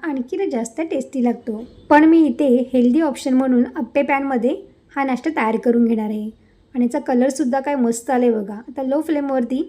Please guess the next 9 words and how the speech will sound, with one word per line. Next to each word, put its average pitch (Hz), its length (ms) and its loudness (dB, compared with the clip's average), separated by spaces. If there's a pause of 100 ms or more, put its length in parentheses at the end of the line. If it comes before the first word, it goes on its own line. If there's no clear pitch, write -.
(340)
सगळ्या 269 360 -2
बाजूनी 285 340 -2
छान 277 240 -4
असा 262 260 -4
शेकून 247 380 -2
घ्यायचा 226 260 0
आपल्याला, 220 340 -6 (1040)
सगळ्या 262 280 -4
बाजूनी 277 280 -4